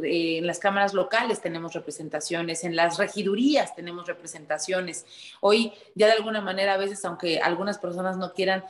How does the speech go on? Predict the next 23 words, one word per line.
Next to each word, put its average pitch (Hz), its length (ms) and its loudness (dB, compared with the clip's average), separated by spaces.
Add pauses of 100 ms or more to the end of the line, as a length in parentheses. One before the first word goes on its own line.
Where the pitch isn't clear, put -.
(140)
saben 196 300 2
que 190 100 -2
le 170 60 0
tienen 185 220 -4
que 180 80 -4
dar 175 140 2
un 170 100 -4
espacio 170 380 -4
a - 20 -2
alguien 160 220 -4
más. 175 320 -2 (680)
Pero 175 140 2
algo 180 160 0
que 190 140 0
decía 175 340 2
Betsy, 180 300 -2
que 175 100 -2
me, 147 220 -4
que 175 100 -6
me 160 200 -2
gustó 156 260 -4
mucho 190 240 -4
también, 190 360 0